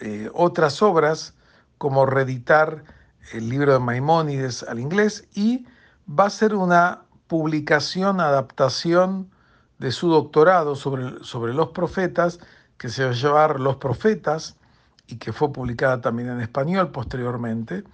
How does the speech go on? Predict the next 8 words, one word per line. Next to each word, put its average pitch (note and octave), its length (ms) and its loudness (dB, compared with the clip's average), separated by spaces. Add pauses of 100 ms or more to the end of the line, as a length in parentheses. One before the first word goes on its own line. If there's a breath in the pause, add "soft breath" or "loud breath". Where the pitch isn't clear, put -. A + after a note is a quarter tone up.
(600 soft breath)
Eh, C#3+ 500 2
y E3 200 -2
es G#3+ 180 2
una F3+ 240 4
obra F3+ 340 4
realmente D#3+ 920 -4 (300 soft breath)
fundamental F3 800 0
porque C3+ 460 -6